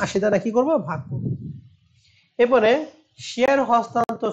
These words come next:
ফি, এর সাথে কোনো কাজ নাই। শেয়ার হস্তান্তর ফি এই বিয়োগের ক্ষেত্রে যে টাকা দিব এই যোগের ক্ষেত্রেও সেম টাকা। ভগ্নাবশেষ বিক্রয় এখানে যে টাকা দিব এখানেও কি সেম টাকা। স্থায়ী সম্পত্তি বিক্রয়িত লাভ ওখানেও যা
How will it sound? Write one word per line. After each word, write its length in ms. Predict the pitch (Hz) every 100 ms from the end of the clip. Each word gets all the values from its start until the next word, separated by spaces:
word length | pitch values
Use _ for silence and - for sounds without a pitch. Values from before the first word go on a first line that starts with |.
| -
ফি, 120 | 233
এর 140 | 254 196
সাথে 220 | 202 202
কোনো 220 | 202 196
কাজ 260 | 190 156 160
নাই। 120 | 156
শেয়ার 260 | - 226
হস্তান্তর 480 | 220 220 226 226 214
ফি 120 | 208 185 262 - _ _ _
এই 140 | 196 180
বিয়োগের 360 | 185 240 254
ক্ষেত্রে 340 | 220 214 254 247
যে 120 | 247
টাকা 260 | 247 233
দিব 240 | 226 226 311
এই 300 | 247 196 175
যোগের 260 | 208 226
ক্ষেত্রেও 340 | 185 190 190 269
সেম 220 | 202 165
টাকা। 240 | 156 - 151 _ _ _ _ _ _ _ _ -
ভগ্নাবশেষ 680 | 180 233 254 240 233 247 208
বিক্রয় 360 | 220 214 220
এখানে 400 | 214 208 220 240 214
যে 100 | 240
টাকা 260 | 240 226 226
দিব 180 | 247 285
এখানেও 400 | 202 196 208 202
কি 220 | 285 302
সেম 260 | - 185
টাকা। 460 | 165 165 214 269 311
স্থায়ী 240 | - 220
সম্পত্তি 420 | 208 208 226 226 220
বিক্রয়িত 500 | 226 233 226 214 202
লাভ 400 | 175 185 226 -
ওখানেও 400 | 202 214 226 240
যা 280 | 226 294 359